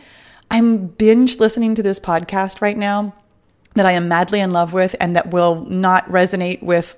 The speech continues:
like, most of you, but I'm still gonna tell you about it anyways. It is a podcast called The Something that I'm gonna <laughs> edit out that no one tells you about writing.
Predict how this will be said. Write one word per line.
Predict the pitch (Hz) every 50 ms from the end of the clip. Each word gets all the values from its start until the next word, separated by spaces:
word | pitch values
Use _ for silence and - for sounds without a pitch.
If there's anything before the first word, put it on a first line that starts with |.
| -
like, | 185 165 - - -
most | 165 170 165 170 185 190 - -
of | 262 247 220
you, | 233 240 247 247 269 269
but | 226 202 -
I'm | 170 185
still | - - 247
gonna | 247 277 269 -
tell | - - 175
you | 185 190
about | 185 196 196
it | 190 -
anyways. | - 160 170 185 208 220 247 269 285 - - - - - - - - - - - _ _
It | - 247 269 -
is | - 254 254 247 226 220
a | 240 - 233
podcast | 233 240 262 262 254 285 277 269 262 269 -
called | - 233 208 208 208 196 180 175
The | 208 196 185 180 175 175 175 - - - _ _ _
Something | - - - 233 220 226 - - 196 185 185
that | 175 175
I'm | 175 170 175
gonna | 165 180 170 170 165 165 165 180 - - _ _ _ _ _ - 196
<laughs> | - - - - 196 - 277 - -
edit | 190 190 196 180 - 202 - - -
out | 254 262 262 247 - - - - _ _ _ _ _ _
that | - 240 240
no | 220 214 208 214
one | 214 226 233 226
tells | - 208 190 190 190 -
you | 214 208 208
about | - 185 196 - - -
writing. | 170 165 175 196 220 254 277